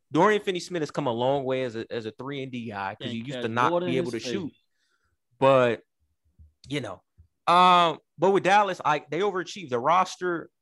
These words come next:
Speaker 1: in my opinion, was a s-, a first round exit. They made it to the conference finals. I think what they need to do moving forward, obviously, bring back Brunson, get a real five, and tell Luka to play a little bit more defense and become a better player. I mean, they gotta improve their roster.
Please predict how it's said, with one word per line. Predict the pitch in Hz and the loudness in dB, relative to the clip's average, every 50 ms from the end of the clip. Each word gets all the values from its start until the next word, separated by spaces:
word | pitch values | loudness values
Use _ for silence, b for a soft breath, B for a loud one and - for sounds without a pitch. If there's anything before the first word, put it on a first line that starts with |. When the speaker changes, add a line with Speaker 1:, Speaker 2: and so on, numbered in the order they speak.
| _ _ - | _ _ -8
Speaker 1:
in | 135 127 | -6 -2
my | 135 147 156 156 | 0 2 2 2
opinion, | 147 143 - - 165 160 151 143 131 | 0 -2 -4 -8 -8 -8 -8 -8 -6
was | 120 123 123 120 117 113 110 - | -2 -2 0 0 -2 -4 -6 -10
a | |
s-, | 110 - - - - _ _ _ _ _ _ _ | -14 -14 -16 -18 -20 _ _ _ _ _ _ _
a | - 120 | -6 -6
first | - - 156 156 143 - | -2 0 0 0 0 0
round | - 143 127 123 127 | 0 0 0 0 0
exit. | 139 143 143 147 151 123 104 | -2 -4 -4 -8 -10 -8 -8
They | 110 | -8
made | 110 113 127 131 127 | -6 -4 -6 -6 -6
it | 123 | -8
to | 117 | -10
the | 120 | -10
conference | 117 - 135 131 123 123 120 - | -6 -6 -6 -6 -6 -8 -12 -8
finals. | - 135 139 135 135 127 - | -6 -4 -4 -4 -4 -6 -6
I | - - | -8 -8
think | - 127 120 113 | -8 -8 -8 -8
what | 123 - | -8 -8
they | - 117 | -8 -8
need | 117 123 123 - | -8 -10 -12 -12
to | 120 | -12
do | 110 117 117 | -12 -10 -10
moving | 113 113 113 101 104 98 | -10 -10 -12 -12 -14 -16
forward, | - - 151 160 170 160 156 151 - - _ _ - | -12 -8 -6 -4 -2 -2 -4 -6 -8 -12 _ _ -6
obviously, | 95 104 104 113 117 117 - 131 139 147 - _ _ _ _ _ _ - | -4 -4 -4 -4 -8 -12 -14 -16 -16 -16 -18 _ _ _ _ _ _ -8
bring | - 127 131 139 | -4 -2 -2 0
back | 131 139 143 151 127 | 2 2 0 0 0
Brunson, | 117 123 120 117 - - - 113 110 107 - _ _ _ _ - | -2 -2 -2 -4 -4 -8 -12 -12 -12 -12 -16 _ _ _ _ -6
get | 113 139 143 147 | 0 2 4 4
a | 143 | 4
real | 131 127 139 147 151 147 | 4 2 0 0 -2 -4
five, | - _ - 156 151 131 113 104 101 95 95 98 101 _ _ _ _ _ _ _ _ _ _ _ | -4 _ 2 4 4 4 2 0 -2 -4 -8 -10 -12 _ _ _ _ _ _ _ _ _ _ _
and | - 139 147 147 143 139 135 113 - | -8 -6 -4 -4 -2 -4 -4 -6 -6
tell | - 208 185 | -6 -6 -6
Luka | 196 196 196 | -6 -6 -6
to | 180 170 | -8 -8
play | - 180 175 | -6 -4 -4
a | 170 | -4
little | 170 175 | -4 -4
bit | 170 165 | -6 -8
more | 160 160 151 143 | -8 -8 -8 -8
defense | 151 156 165 - 151 135 - | -10 -14 -14 -12 -14 -14 -12
and | 135 131 | -12 -14
become | 131 - 147 143 139 | -12 -10 -8 -8 -6
a | 123 | -2
better | 131 135 131 123 | -2 -2 -2 -4
player. | 120 - 147 151 135 110 - - | -6 -10 -10 -8 -8 -8 -10 -10
I | 120 | -10
mean, | 139 156 | -10 -6
they | 175 | -4
gotta | 175 175 160 | -4 -4 -4
improve | 151 - - 165 131 | -6 -8 -10 -10 -8
their | 131 127 120 | -6 -6 -4
roster. | 120 127 127 127 - - 131 120 | -2 -2 -2 -4 -6 -8 -12 -12